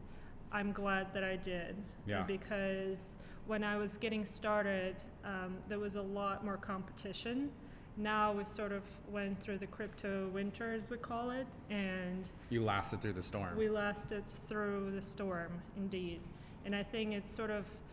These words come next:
Speaker 1: a really good survival of the fittest criteria. If you survive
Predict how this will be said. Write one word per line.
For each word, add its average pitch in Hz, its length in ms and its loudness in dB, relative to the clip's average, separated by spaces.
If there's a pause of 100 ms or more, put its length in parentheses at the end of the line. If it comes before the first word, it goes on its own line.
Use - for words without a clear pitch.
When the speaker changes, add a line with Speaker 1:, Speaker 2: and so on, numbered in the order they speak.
(240)
Speaker 1:
a 208 80 0
really 233 480 2
good 208 680 0
survival 202 640 2
of 190 180 -2
the 190 60 -6
fittest 196 480 -2
criteria. 202 680 -2
If 226 240 -2
you 208 80 0
survive 196 540 0